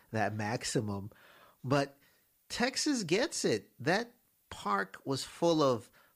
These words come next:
folks, and I'm talking in the thousands, who were enjoying Zydeco music, Cajun music, conjunto, and you had the Czech boys, and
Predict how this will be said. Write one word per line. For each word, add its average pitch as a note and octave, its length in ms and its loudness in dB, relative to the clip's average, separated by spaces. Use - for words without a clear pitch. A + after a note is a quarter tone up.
folks, - 640 0
and C3 200 2
I'm E3 100 0
talking E3+ 340 -2
in B2 80 0
the G#2+ 100 -2
thousands, G#2+ 800 -2
who - 200 2
were C#3 120 6
enjoying C3 720 0
Zydeco D#3 720 2
music, E3+ 600 0
Cajun D#3 640 2
music, D#3 680 0
conjunto, C#3 1080 2
and B2+ 200 0
you B2+ 80 -2
had B2 560 0
the A#2 100 -4
Czech - 480 -2
boys, D3 640 4
and G#2 220 0